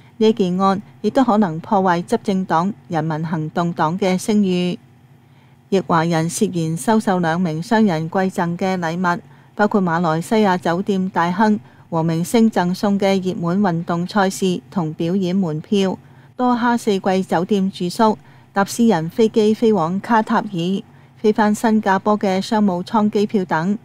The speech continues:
總價值三十一萬美元。控方補充話，易華仁已經將佢獲取嘅所有好處交出三十八萬新波幣畀新加坡政府。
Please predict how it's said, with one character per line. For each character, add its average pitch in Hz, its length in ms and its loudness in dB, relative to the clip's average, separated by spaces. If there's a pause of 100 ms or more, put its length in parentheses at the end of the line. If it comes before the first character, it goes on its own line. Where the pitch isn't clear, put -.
(240)
總 180 200 -2
價 196 180 2
值 190 160 -2
三 208 240 0
十 208 160 -4
一 208 100 0
萬 175 220 0
美 165 180 -2
元。 160 400 -4 (580)
控 190 160 0
方 208 240 2
補 180 160 0
充 214 200 0
話， 185 260 2 (240)
易 190 100 2
華 170 220 4
仁 170 260 0
已 180 140 -2
經 233 180 4
將 226 200 2
佢 190 180 2
獲 180 180 0
取 - 240 -4
嘅 190 240 2
所 175 200 -2
有 185 200 2
好 175 220 -2
處 196 320 -2 (260)
交 233 140 4
出 240 140 2
三 220 260 2
十 214 140 -2
八 - 160 2
萬 175 280 0
新 214 280 2
波 208 200 2
幣 180 300 2
畀 160 180 -2
新 208 240 0
加 185 120 0
坡 196 200 2
政 175 240 -2
府。 170 440 -4